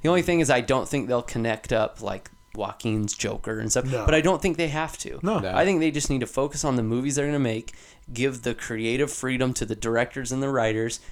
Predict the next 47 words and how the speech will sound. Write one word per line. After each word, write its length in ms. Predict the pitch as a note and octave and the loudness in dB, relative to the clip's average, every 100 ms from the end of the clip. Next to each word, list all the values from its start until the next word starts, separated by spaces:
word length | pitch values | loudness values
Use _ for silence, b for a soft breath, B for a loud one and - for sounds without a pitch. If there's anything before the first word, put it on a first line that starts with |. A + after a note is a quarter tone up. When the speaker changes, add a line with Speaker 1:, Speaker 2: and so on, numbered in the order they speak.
| B | B
Speaker 1:
and 120 | - | -4
let 160 | G#2+ A#2+ | 0 2
'em 140 | C3+ | 2
go 120 | C#3 | 0
do 200 | B2 A#2 | 0 0
it 120 | A#2 - | 0 -2
to 80 | |
make 240 | A2 G#2+ - | -2 -2 -2
good 200 | A#2+ A2 | -2 0
movies. 420 | A2+ G#2+ A2 A2 B B B - | -2 -2 -2 -4 B B B -4
And 380 | A2 G#2 G2+ - - | 0 0 -2 -6 -12
if 140 | A2+ | -6
some 180 | - C#3+ | 0 0
of 100 | C#3+ | 0
'em 120 | D3 | -2
connect, 420 | C#3+ C#3+ C#3+ - | 0 0 0 -2
cool. 380 | - D3 D3 D3 | -2 0 2 0
If 100 | A2+ | -2
some 220 | - C3 | -2 -2
of 100 | C3+ | -2
'em 140 | C3 B2+ | -2 -4
don't, 360 | - A#2 C3+ - - | -2 0 0 -4 -14
fine. 500 | - A2+ A#2 C3+ C#3+ | -6 0 2 2 2
Speaker 2:
Right. 80 | C3+ | -2
Speaker 1:
If, 420 | A#2 A2 G#2 - - b b b b b b - _ - | -2 -2 -4 -12 -16 b b b b b b -18 _ -14
you 140 | C3 B2+ | -4 0
know 80 | A#2+ | 2
what 100 | A#2 | 2
I 60 | |
mean? 220 | A2+ A2+ A2+ | 2 2 0
I 100 | A2 | 0
just 240 | G#2+ - | -2 -2
think 220 | A2+ - | -4 -4
that, 80 | - | 0
Speaker 2:
Right. 200 | D3 B2+ - _ | 0 -2 -10 _
Speaker 1:
a-, 180 | B2 - | -6 -4
and 160 | C3 B2+ | 0 0
it 120 | - | 2
seems 540 | - - G3 G3+ F3+ | 4 4 4 4 4
like, 420 | C3 A#2 A2+ - - _ _ - | 2 2 0 -6 -18 _ _ -6
I 40 | |
mean, 100 | A#2 | -2
they 80 | A2 | -2
keep 280 | A2+ D3+ D#3 | -2 -4 -4
saying 460 | - D3+ B2+ A2+ A2 | -2 0 2 2 0
that 160 | A2 | -2
they're 320 | A#2 A2 G#2 | 0 0 0